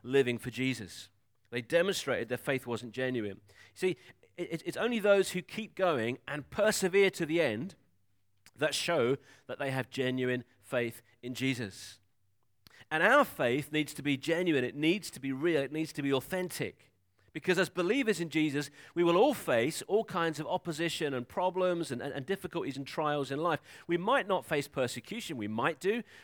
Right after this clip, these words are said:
we might not face that, but we'll all face kind of stuff which will cause us to evaluate, "Do I really believe this stuff? Do I really believe in Jesus? Am I really prepared to do X, Y, and Z? Is this real?"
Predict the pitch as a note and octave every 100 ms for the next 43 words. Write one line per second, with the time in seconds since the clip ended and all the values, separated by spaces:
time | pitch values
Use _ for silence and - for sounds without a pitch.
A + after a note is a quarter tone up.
0 | - D#3+ D#3 C3 A#3+ F#3+ D3 B2 - D#3
1 | G#3 F#3+ G3+ C#4+ - F3+ - - F3 -
2 | - F3+ - D3+ - E3+ D#3 - - -
3 | B3 A3+ G3 - D#3+ F#3 F3 C#3 - G#3
4 | G#3 F3+ A3 A3+ G3 E3 F#3+ A#3 D3+ G#2+
5 | - F#2 D2 - - _ _ _ D#3 D#3
6 | E3 F#3+ A3+ A3 E3 C#3+ A#2+ A#2 A2 G#2
7 | G2+ C3+ D#3+ D#3 D#3+ F#3 G3 D3+ - E3
8 | D3 C#3 C#3+ B2 D3+ C#3 B2 - - C#3+
9 | - - C#3+ B2+ B2 A#2+ B2+ G2+ - -
10 | F3 G3+ - D#3+ F3+ B2 G#2+